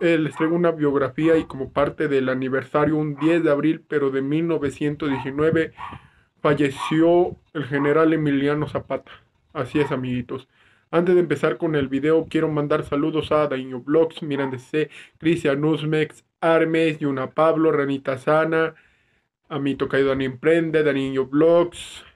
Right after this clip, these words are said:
Armex, a Ann León, María Luisa, Elizabeth James, Elizabeth Aguilar, Wendy Gómez, Caro Briston, Marlene Cervantes, Angie Hernández,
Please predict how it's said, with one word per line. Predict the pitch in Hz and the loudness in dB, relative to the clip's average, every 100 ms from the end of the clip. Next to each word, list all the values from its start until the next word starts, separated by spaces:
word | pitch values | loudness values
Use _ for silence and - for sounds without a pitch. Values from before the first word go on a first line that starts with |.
| _ _ _ _ _ _ _ _ | _ _ _ _ _ _ _ _
Armex, | 147 156 165 165 165 165 160 - - - _ _ | 0 4 4 2 2 2 0 -8 -20 -20 _ _
a | - 143 135 135 131 131 127 - _ _ _ | -8 -4 -2 -4 -6 -10 -12 -20 _ _ _
Ann | 151 143 | -2 0
León, | 135 131 151 165 170 170 170 - _ _ _ _ _ _ _ _ _ - | 0 4 4 6 6 4 0 -6 _ _ _ _ _ _ _ _ _ -6
María | 143 139 139 | -2 2 2
Luisa, | 139 156 170 170 | 2 0 2 2
Elizabeth | 151 139 147 139 131 | 2 -2 -2 -4 -2
James, | 151 170 165 | 0 0 -2
Elizabeth | 143 139 147 143 | -6 -4 -2 -2
Aguilar, | 139 131 135 156 165 | -2 -2 0 2 2
Wendy | 156 147 139 | 0 -2 -2
Gómez, | 135 151 165 170 156 _ - | 0 0 2 0 -2 _ -10
Caro | - 143 143 | 0 2 2
Briston, | 135 160 175 - 170 170 170 151 _ _ _ | 2 0 0 0 0 0 -2 -8 _ _ _
Marlene | 147 135 139 139 | -6 -2 0 -2
Cervantes, | 131 123 143 156 165 151 - | -4 -2 0 0 -2 -4 -2
Angie | 156 147 | -2 0
Hernández, | 139 127 139 156 156 156 160 | -2 -2 -2 -2 -2 0 -2